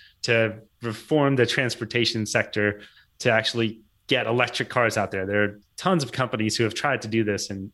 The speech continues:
and have failed. Uh, so if someone comes back with an idea of like, "Yeah, we're gonna convert all of the garbage everywhere to usable energy,"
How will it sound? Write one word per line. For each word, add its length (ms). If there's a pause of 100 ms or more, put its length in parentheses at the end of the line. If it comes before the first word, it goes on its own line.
and 100
have 80
failed. 460 (440)
Uh, 280 (840)
so 580
if 100
someone 280
comes 260
back 280
with 180
an 120
idea 300
of 120
like, 200 (280)
"Yeah, 240
we're 160
gonna 180
convert 680
all 240
of 100
the 80
garbage 640
everywhere 720
to 500 (300)
usable 520
energy," 640